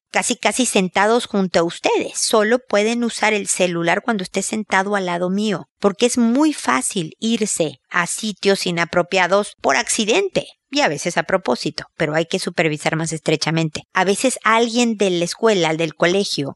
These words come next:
les dijo, les enseñó cosas y demás. Hay que averiguar un poco más porque la postura que me describes que tenían los niños sí indica que esta información la sacaron de otro lado.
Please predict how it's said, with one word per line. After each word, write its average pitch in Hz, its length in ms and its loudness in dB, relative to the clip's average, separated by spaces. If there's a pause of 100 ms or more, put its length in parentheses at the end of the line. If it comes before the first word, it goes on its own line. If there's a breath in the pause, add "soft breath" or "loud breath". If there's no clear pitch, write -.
les 165 360 2
dijo, 180 480 4
les 170 240 0
enseñó 160 400 0
cosas 214 500 2
y 180 140 -2
demás. 180 320 2
Hay 226 100 2
que 254 120 0
averiguar 214 440 2
un 214 140 0
poco 214 260 2
más 202 300 2
porque 220 480 2
la 196 320 4 (100)
postura 240 640 2
que 175 160 0
me 156 100 0
describes 180 480 0
que 165 120 -2
tenían 170 280 0
los 190 160 0
niños 196 400 2
sí 233 300 0
indica 240 600 0 (280 loud breath)
que 214 240 2
esta 208 260 2
información 180 720 2
la 180 100 0
sacaron 170 600 0
de 165 180 2
otro 160 300 2
lado. 143 260 -4